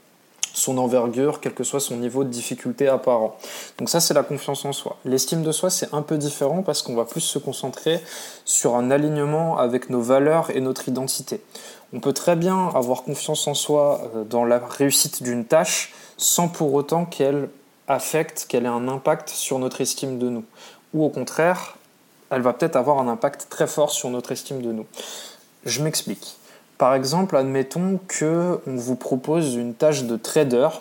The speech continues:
et que pour vous, vous détestiez faire de l'argent de cette manière-là en spéculant. Vous allez peut-être avoir confiance en vos capacités de, d'être capable de trader et de rapporter le maximum d'argent justement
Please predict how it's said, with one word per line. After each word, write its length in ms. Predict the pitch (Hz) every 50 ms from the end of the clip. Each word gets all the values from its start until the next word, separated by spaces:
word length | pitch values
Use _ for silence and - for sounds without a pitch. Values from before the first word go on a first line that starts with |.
| - - - - -
et 100 | 139 139
que 320 | - - - 147 147 156
pour 240 | 151 151 - 131 120
vous, 340 | 117 120 139 160 170 175 147
vous 240 | 123 117 131 139 135
détestiez 640 | 123 139 135 135 143 135 - - - 143 151 151
faire 260 | - - - 147 127
de 80 | 123 127
l'argent 540 | 117 120 107 117 117 113 127 135 151 151 - - - -
de 180 | 127 117 -
cette 240 | 123 - 143 127 -
manière-là 380 | 135 127 123 120 123 131 139 -
en 80 | 135
spéculant. 600 | - - - - 143 131 - - - 120 117 - - - - _ _ - - - - - - - - - - _ _ _ _ _ _ _ _ - -
Vous 160 | 135 123 127
allez 120 | 127 123 123
peut-être 220 | - - 196 190
avoir 300 | 180 156 151 151 135 -
confiance 440 | - 160 143 - - 160 156 - -
en 60 | 139
vos 120 | 123 127 123
capacités 680 | - 127 - 135 131 - - - - - 147 147 143
de, 480 | 127 113 110 131 131 135 135 131 135 - - - _ _ _ _ -
d'être 220 | 143 131 139 135 -
capable 320 | - 139 135 156 151 135
de 100 | 127 123
trader 380 | 113 - - 135 123 135 143 139
et 40 | 135
de 180 | 120 120 120
rapporter 560 | 123 113 - 123 113 117 117 139 131 - -
le 60 | 135 127
maximum 460 | 127 131 - - 135 135 143 135 127
d'argent 360 | 123 120 120 123 135 135 120 113
justement 360 | - - - - 120 123 120